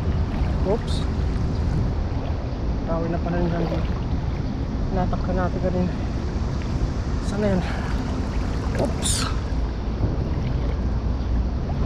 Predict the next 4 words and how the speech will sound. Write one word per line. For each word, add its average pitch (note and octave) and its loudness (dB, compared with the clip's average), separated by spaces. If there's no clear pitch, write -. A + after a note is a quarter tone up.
Uy, F3+ 2
nandito. D#3+ 2
Ah. G#2+ 4
Bakal G3+ 2